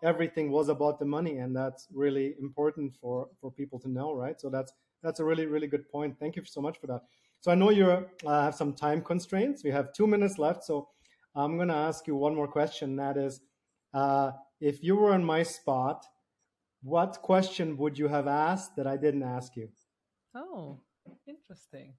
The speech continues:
Speaker 2: I don't know. Um, what you could have asked.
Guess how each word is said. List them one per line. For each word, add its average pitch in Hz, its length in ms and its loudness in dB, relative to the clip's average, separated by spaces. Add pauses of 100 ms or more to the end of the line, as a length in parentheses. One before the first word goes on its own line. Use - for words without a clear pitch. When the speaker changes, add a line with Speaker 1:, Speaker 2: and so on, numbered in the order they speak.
(960)
Speaker 2:
I 262 40 -20
don't 302 200 -18
know. 190 320 -16 (400)
Um, 240 500 -2 (460)
what - 220 -10
you 233 60 -12
could 302 180 -6
have 254 140 -4
asked. 185 340 -4